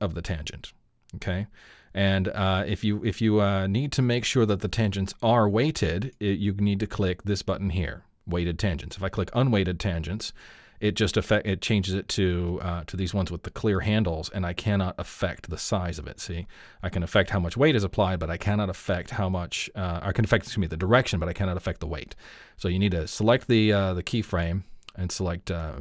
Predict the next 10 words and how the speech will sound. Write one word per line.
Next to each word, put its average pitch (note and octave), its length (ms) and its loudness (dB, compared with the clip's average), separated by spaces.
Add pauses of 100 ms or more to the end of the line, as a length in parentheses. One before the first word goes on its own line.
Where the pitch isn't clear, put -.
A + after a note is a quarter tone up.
(160)
weighted G2 360 -2
tangents, E2+ 440 -4
and F2 120 -2
it F2+ 80 -4
gives F2+ 140 -2
you E2+ 100 -4
these D#2+ 160 -6
solid, A#2 420 2 (220)
uh, E2+ 180 0
handles. E2 500 -4